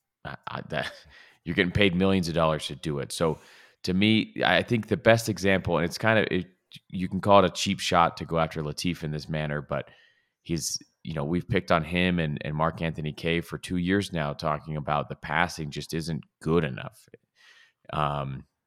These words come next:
I tweeted a video, I think it's from the seventy-seventh, around there, s-,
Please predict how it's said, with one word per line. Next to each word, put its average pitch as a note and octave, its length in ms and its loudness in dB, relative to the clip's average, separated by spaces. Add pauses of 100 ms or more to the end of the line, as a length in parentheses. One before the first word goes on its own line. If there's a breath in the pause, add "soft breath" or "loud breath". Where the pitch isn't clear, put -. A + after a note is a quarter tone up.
(680)
I F2 120 0
tweeted F2+ 320 0
a E2+ 40 0
video, F2 280 2
I F2 40 2
think F#2 160 -4
it's F2 100 -2
from F2 180 -6
the D#2 60 -4
seventy-seventh, E2 800 -2 (640)
around F2 380 4
there, C#2+ 220 -4
s-, - 200 -4